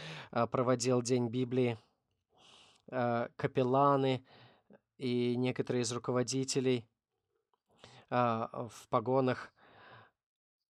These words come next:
а, были христианами, и они, а, раз в год проводят,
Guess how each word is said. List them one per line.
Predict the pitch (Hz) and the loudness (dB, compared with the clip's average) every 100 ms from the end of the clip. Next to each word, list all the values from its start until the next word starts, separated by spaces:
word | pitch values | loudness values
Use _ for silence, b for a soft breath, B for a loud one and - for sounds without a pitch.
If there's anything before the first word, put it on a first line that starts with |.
| _ - | _ -18
а, | - 123 | -6 -6
были | 120 120 127 120 117 | -6 -2 0 0 -2
христианами, | - 123 - 135 131 131 131 127 - _ _ _ b b b _ - _ - | -2 -2 0 2 2 2 0 -2 -4 _ _ _ b b b _ -20 _ -6
и | 127 123 113 _ _ _ _ _ _ _ _ _ _ _ _ - B B - | -2 -2 -4 _ _ _ _ _ _ _ _ _ _ _ _ -20 B B -4
они, | 135 131 139 139 | 0 2 2 2
а, | 131 127 | 2 2
раз | 131 135 - - | 4 2 2 2
в | 120 123 | 0 2
год | 147 151 | 4 4
проводят, | - 123 131 123 | 2 0 0 0